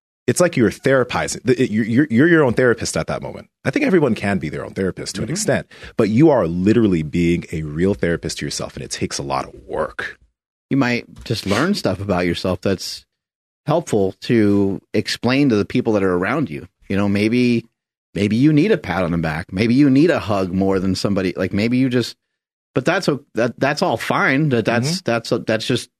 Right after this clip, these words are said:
Speaker 2: that might be, as you're saying, it might be kind of the way that you are. And of course we can make changes, but it also might be something that you just enjoy. Like, "Hey, I, I love hearing that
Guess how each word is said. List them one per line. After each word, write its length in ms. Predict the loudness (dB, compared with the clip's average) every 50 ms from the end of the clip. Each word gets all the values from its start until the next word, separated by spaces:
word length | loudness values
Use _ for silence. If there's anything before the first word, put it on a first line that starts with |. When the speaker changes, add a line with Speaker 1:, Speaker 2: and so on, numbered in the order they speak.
| _ _
Speaker 2:
that 140 | -4 -2 -2
might 360 | 0 0 0 2 0 0 -2 0
be, 340 | 0 2 2 2 0 -2 -6 _ _ _ _ -4
as 160 | -4 -2 0
you're 100 | 2 0
saying, 320 | 0 0 0 0 2 2 2
it 40 | 2
might 260 | 2 2 2 0 0
be 140 | -2 -2 -2
kind 200 | 0 -2 -2 0
of 60 | 0
the 80 | 0 0
way 220 | 0 2 2 2
that 100 | 0 0
you 180 | -2 -4 -4 -4 -2
are. 400 | 0 0 2 2 2 0 0 -2 -2 -2
And 100 | -2 -2
of 100 | -2 0
course 280 | 0 0 2 2 0
we 80 | 0 -2
can 140 | 0 0 0
make 180 | 0 -2 -2
changes, 540 | 0 0 2 2 4 4 2 2 0 -2 -6 _ _ _ _ _ _ _ _ _ 0
but 100 | 2 2
it 60 | 2
also 320 | 2 2 0 2 2 2
might 260 | 2 2 2 0 0
be 140 | 0 0 0
something 320 | 2 0 -2 0 0 0 2
that 180 | 2 2 2
you 140 | 2 2 2
just 220 | 2 2 0 2 2
enjoy. 500 | 0 2 2 2 2 2 0 -2 -4 -6 _ _ _ _ _ _ _ _ _ _ _ _ _ _ _ _ _ -2
Like, 140 | -2 0 2
"Hey, 180 | 2 2 4
I, 220 | 2 2 0 -2 -4 -4
I 300 | -4 -2 0 0 0 0
love 340 | 2 2 2 2 2 0 0
hearing 380 | 2 2 4 4 4 4 4 4
that 240 | 2 2 0 -4